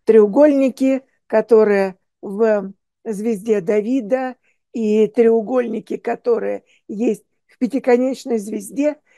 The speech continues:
это все треугольники. Цифра три. Ну и число Пифагоровы штаны. Вот число пи составляет три запятая четырнадцать. Это тоже начинается с три.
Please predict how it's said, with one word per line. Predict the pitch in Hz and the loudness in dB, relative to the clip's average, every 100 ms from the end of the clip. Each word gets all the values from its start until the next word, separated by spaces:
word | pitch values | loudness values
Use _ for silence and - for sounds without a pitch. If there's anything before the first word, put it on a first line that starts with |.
| _ _ | _ _
это | 277 277 269 | 2 4 4
все | 240 - 240 | 2 6 6
треугольники. | 226 233 233 190 208 196 185 - 185 _ _ | 6 6 4 4 0 0 -6 -8 -8 _ _
Цифра | - 262 254 - 220 | -4 0 0 2 0
три. | 208 233 - 170 _ _ _ _ _ _ _ _ _ _ | 0 -2 -2 -10 _ _ _ _ _ _ _ _ _ _
Ну | - 254 240 226 | -2 4 6 6
и | 214 196 185 | 4 0 -2
число | 202 196 190 180 | -10 -6 -6 -6
Пифагоровы | - - 214 208 339 349 339 302 | -8 -4 -4 0 2 2 0 -2
штаны. | 285 - 269 311 381 392 _ _ _ _ | -4 -4 -4 -4 -6 -6 _ _ _ _
Вот | 214 240 233 | -2 -2 0
число | 240 - 240 214 | -4 2 4 4
пи | - 294 302 - _ _ | 2 4 4 4 _ _
составляет | - 247 - 233 208 196 196 - | -4 -4 0 2 4 2 0 -2
три | 233 180 - _ _ _ - | -2 -2 -8 _ _ _ -14
запятая | 214 214 220 - 190 190 | 0 0 0 -4 -2 -2
четырнадцать. | 196 226 226 311 294 285 254 294 - _ _ | -4 -8 0 0 2 -4 -4 -6 -6 _ _
Это | - - 285 | -6 -4 -4
тоже | - 208 202 226 220 _ - | 2 4 4 0 -4 _ -6
начинается | 214 208 202 190 190 - 208 | -4 -4 -6 -4 -6 -6 -8
с | - | -6
три. | 196 170 | -4 -4